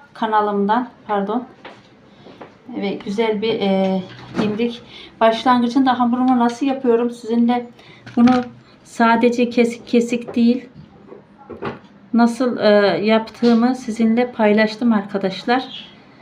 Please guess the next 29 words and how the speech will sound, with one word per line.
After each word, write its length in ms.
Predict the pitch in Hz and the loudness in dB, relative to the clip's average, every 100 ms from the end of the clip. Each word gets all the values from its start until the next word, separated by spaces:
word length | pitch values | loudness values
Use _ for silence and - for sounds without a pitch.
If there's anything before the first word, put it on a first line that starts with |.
| - - | -20 -4
Aslında 560 | 214 214 - 269 247 269 | 0 0 2 2 4 0
şeyimi, 540 | 269 - 233 233 254 | -2 -4 2 4 4
e, 500 | 277 208 208 208 - - - - - - | 4 0 0 -2 -4 -10 -16 -20 -20 -14
içinin 440 | 208 202 254 240 240 | -12 -2 0 2 4
yağını 400 | 233 233 247 240 | 4 6 4 0
tam 300 | 240 240 240 | 0 -2 0
kıvamında 440 | 240 240 240 240 | 0 2 2 0
koyunca 580 | 240 247 247 233 262 269 - - - - | 0 0 0 0 -2 -6 -12 -20 -20 -2
tepsiye 640 | 240 240 - 254 294 - - - - - - - - - - | -2 -2 -2 0 0 -2 -14 -20 -20 -20 -20 -20 -20 -20 -8
hiç 220 | 226 - 247 | -6 -2 2
yağ 220 | 240 240 | 2 2
koyulmuyor. 540 | 262 262 226 185 196 | 2 4 4 2 0
Hafif 360 | 233 233 - - | -2 -2 -4 0
değdiriliyor 440 | 196 185 185 202 | 0 0 -2 -2
fazla. 400 | 220 202 240 269 - - - - | -2 -2 0 -2 -6 -20 -20 -6
Ama 200 | 220 233 | -2 0
ben 180 | 233 233 | 0 2
biraz 280 | 233 233 - | 2 2 0
unuttum 340 | 233 233 202 | -2 -2 -2
ama 220 | 202 226 | -4 -4
bir 40 | 214 | -6
şey 180 | - 220 | -2 0
olmaz 380 | 214 214 208 | 2 0 -2
diye 140 | 220 214 | -4 -4
tekrar 380 | 208 - 220 - | -4 -6 -6 -2
yağımı, 420 | 208 202 220 233 - - - - - - - - | 0 0 -2 -8 -12 -20 -20 -20 -20 -20 -20 -8
e, 40 | 196 | -2
onun 400 | 202 214 220 214 | 0 0 -2 -6
için 440 | - - 262 - | -8 -2 -2 -2